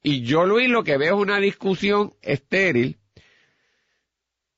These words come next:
entendible, porque yo entiendo esto, pero estamos atascados en la misma situación desde hace un año.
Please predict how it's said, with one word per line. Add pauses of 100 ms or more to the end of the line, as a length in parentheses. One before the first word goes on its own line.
(400)
entendible,
porque
yo
entiendo
esto,
pero
estamos
atascados
en
la
misma
situación
desde
hace
un
año.